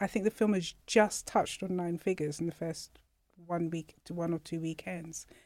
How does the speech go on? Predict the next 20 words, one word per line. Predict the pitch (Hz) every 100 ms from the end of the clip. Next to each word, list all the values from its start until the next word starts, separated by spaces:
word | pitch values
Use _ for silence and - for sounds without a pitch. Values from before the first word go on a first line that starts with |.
| _ _ - - _ _
So | - - 202
it, | 185 139 139 - _
it | - 208
could | - 262 -
be | 214
that | 180 180
the |
marketing | 190 202 - 185
budget | 175 170 123
is | -
almost | - 196 196 175 -
the | 170
same | - 180 175
as | 170
the | 170
budget | 175 185 -
for | 180
the | -
<laughs> |
film. | 254 - - - - -